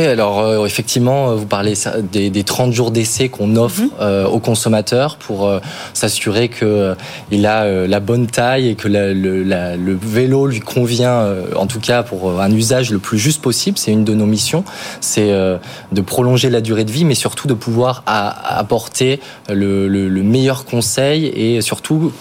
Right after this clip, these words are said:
Speaker 1: que le meilleur vélo, euh, pour, euh, pour la pratique du consommateur.
Speaker 2: Et, et comment vous sélectionnez les, les experts qui remettent en état, euh, tous ces vélos, ces produits ?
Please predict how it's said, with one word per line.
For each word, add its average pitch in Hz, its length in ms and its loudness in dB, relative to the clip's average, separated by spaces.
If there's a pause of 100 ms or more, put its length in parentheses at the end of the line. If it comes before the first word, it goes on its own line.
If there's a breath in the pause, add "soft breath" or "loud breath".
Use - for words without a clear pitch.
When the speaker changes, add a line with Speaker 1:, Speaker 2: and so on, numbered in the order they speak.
Speaker 1:
que 120 80 -6
le 107 180 2
meilleur 143 460 2
vélo, 127 420 2 (380 loud breath)
euh, 104 280 2
pour, 135 380 0
euh, 98 300 0
pour 98 160 -4
la 98 100 2
pratique 131 460 -2
du 107 100 -6
consommateur. - 640 -4 (680 loud breath)
Speaker 2:
Et, 214 240 0
et 220 40 0
comment 285 300 2
vous 262 80 0
sélectionnez 226 460 0
les, 190 280 2
les 185 240 0
experts 220 380 -2
qui - 160 -4
remettent 185 340 0
en 190 140 0
état, 196 360 -2
euh, 170 380 -6 (140)
tous - 100 -10
ces - 200 0
vélos, 185 420 0
ces - 140 -6
produits ? 185 340 -4